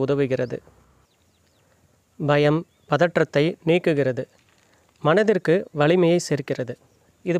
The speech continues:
போன்ற பலவிதமான நன்மைகள் நமக்கு கிடைக்குது. இந்த எளிமையான பயிற்சி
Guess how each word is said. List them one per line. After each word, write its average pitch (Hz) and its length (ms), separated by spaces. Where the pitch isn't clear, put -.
போன்ற 185 420
பலவிதமான 160 640
நன்மைகள் 139 480
நமக்கு 127 240
கிடைக்குது. 127 340
இந்த 165 100
எளிமையான 190 340
பயிற்சி 156 340